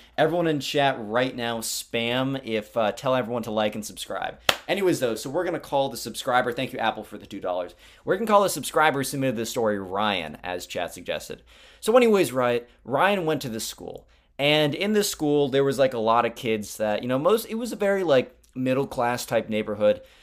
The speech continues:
So most of the kids had, like, some extra nece-, they had, like, a little bit more than, like, necessities or whatever. Like, they had, they, they, they basically had everything that they needed. But there was this one kid who we're gonna call, you know, we're gonna call this kid Ben. And Ben was, like, Ben was the spoiled kid, bro.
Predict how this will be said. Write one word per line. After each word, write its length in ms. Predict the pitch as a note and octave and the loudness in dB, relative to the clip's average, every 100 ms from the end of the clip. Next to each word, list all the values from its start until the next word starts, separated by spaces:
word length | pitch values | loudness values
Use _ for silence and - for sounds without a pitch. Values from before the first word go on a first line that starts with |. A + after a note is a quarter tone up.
| - | -8
So 240 | - D3+ | 2 2
most 220 | F#3 A#3 | 6 4
of 120 | G#3+ | 2
the 60 | - | -2
kids 240 | F3+ E3+ | -2 -2
had, 200 | E3 D3 | -2 0
like, 180 | C3+ C3 | 2 2
some 160 | - A#2+ | 0 -2
extra 260 | A#2+ - B2+ | -4 -4 -6
nece-, 320 | A2+ - F#2 A#2 | -4 -4 -6 0
they 220 | C3+ F3 | 2 4
had, 220 | F#3+ E3 | 2 2
like, 140 | D#3 | 2
a 60 | C#3 | 0
little 260 | B2+ B2+ B2+ | 0 0 2
bit 140 | B2 | 2
more 280 | G#2+ G#2 G#2+ | 2 2 2
than, 160 | G2+ | -2
like, 200 | G2 F#2+ | -4 -4
necessities 640 | G#2 F#2+ F#2 E2+ - F#2 - | -6 -6 -6 -6 -10 -12 -10
or 60 | |
whatever. 420 | F#2 F#2 F2+ F#2+ G2 | -8 -4 -4 -4 -4
Like, 180 | F#2+ | -4
they 120 | B2+ C3 | -4 -4
had, 360 | C#3+ C#3+ C3 - - _ - | 2 2 2 -4 -20 _ -4
they, 160 | E3+ | -2
they, 200 | F3+ G#3 | 0 0
they 220 | - - A3 | 0 -6 -2
basically 420 | A3+ G#3 - E3 | 0 0 0 0
had 140 | D3 | 4
everything 320 | C3+ B2 B2 A2+ | 4 2 -4 -4
that 100 | G#2 | -4
they 120 | F#2 | -8
needed. 360 | E2+ D#2+ D#2 - _ - | -10 -12 -14 -18 _ -4
But 120 | C#3 | 0
there 120 | E3 | 2
was 140 | E3+ D#3 | 0 -2
this 140 | B2+ | -6
one 380 | B2 B2+ C#3 C3+ | -2 0 0 -4
kid 380 | - E2+ D2+ - _ | -6 -6 -6 -12 _
who 120 | - | -6
we're 240 | C#3 D#3+ D#3+ | 2 4 4
gonna 160 | C#3+ | 2
call, 480 | C3+ B2+ A#2+ A2 G#2+ | 0 4 6 6 2
you 100 | A#2+ | -2
know, 100 | A2 | -2
we're 180 | G2+ B2+ | 0 -2
gonna 160 | C3 A#2 | -2 -6
call 200 | A#2+ A2 | -4 -4
this 180 | G2+ - | -4 -8
kid 340 | - E2 D2+ | -10 -10 -8
Ben. 280 | D#2 D#2+ B2+ _ _ _ _ | -12 -12 -18 _ _ _ _
And 180 | A2 G#2 | -8 2
Ben 260 | C3+ E3 | 2 2
was, 180 | E3+ B2+ | 0 0
like, 260 | B2+ - - | -2 -2 0
Ben 180 | G#3 A#3 | 0 0
was 120 | F3+ | -2
the 80 | C#3+ | -6
spoiled 420 | - A2 F2 - | -4 -2 -2 -6
kid, 160 | D2+ | -14
bro. 280 | - E2 E2 | -12 -12 -12